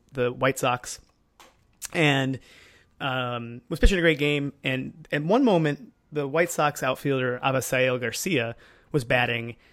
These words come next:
and you could tell that Garcia was sa-, like, ch-, like, chirping at, at Bauer, and you couldn't really tell what he was saying, but I think later we found out he was saying something like, "You never throw me anything but curveballs. You're only throwing me breaking balls.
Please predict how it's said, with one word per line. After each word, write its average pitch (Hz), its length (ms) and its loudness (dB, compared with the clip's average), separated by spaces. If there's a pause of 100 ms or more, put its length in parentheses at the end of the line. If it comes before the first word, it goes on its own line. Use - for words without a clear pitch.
(340)
and 139 380 -4 (340)
you 185 140 -2
could 170 140 -2
tell 220 360 6
that 151 220 -4 (140)
Garcia 165 440 4
was 135 160 0
sa-, - 140 -4 (240)
like, - 220 -6 (140)
ch-, - 240 -8
like, 120 220 -10 (760)
chirping 196 540 0 (100)
at, 139 140 -4 (160)
at 139 100 -6
Bauer, 156 340 2
and 127 120 -2
you 131 60 -10
couldn't 254 160 -6
really 170 120 -2
tell 165 140 0
what 143 80 0
he 131 40 -4
was 123 120 -6
saying, 143 280 -2
but 117 80 -4
I 110 40 -10
think 135 180 -8 (120)
later 147 260 4
we 135 80 -2
found 131 260 -4
out 123 140 0
he 120 60 -4
was 120 120 -10
saying 123 240 -4
something 117 240 -14
like, 113 200 -10 (680)
"You 165 100 -2
never 165 200 6
throw 156 200 0
me 151 120 0
anything 143 300 -4
but 135 140 -6
curveballs. 127 800 0
You're 143 140 -8
only 147 140 -4
throwing 143 220 -2
me 139 80 -4
breaking 135 360 2
balls. 117 520 -4